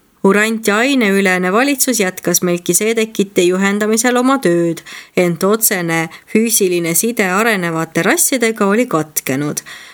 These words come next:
Planeedivürsti kehalise kaaskonna saabumise kaugest ajast kuni Vanni ja Amadoni ja hiljem Aadama ja Eeva saabumiseni olid planeedil viibinud universumi valitsuse füüsilised esindajad.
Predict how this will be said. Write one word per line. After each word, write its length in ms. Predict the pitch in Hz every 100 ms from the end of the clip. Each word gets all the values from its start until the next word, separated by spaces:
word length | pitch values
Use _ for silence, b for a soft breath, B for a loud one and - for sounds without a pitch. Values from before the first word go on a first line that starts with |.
| B
Planeedivürsti 920 | 196 185 196 214 202 175 180 175 - 175
kehalise 560 | 240 247 208 190 196
kaaskonna 720 | 190 220 214 - 196 185 175
saabumise 640 | 175 220 214 190 175 175 175
kaugest 540 | 196 220 214 175 -
ajast 340 | 208 208 196 -
kuni 300 | 175 170 170
Vanni 440 | 196 226 214 175
ja 100 | 175 190
Amadoni 600 | 220 180 175 170 170 170
ja 100 | 170
hiljem 420 | 196 220 180 170
Aadama 540 | 220 220 190 165 160
ja 120 | 170
Eeva 280 | 190 214 180
saabumiseni 960 | 165 294 359 247 196 196 - 185 180 175 B B B -
olid 320 | 196 185 180
planeedil 540 | 170 185 269 302 254
viibinud 520 | 208 202 196 175 170 170
universumi 760 | 175 170 196 240 247 185 170
valitsuse 720 | 175 202 220 226 240 226 240 233 B B
füüsilised 640 | 214 220 - 233 240 269
esindajad. 800 | 202 175 180 165 151 147 - -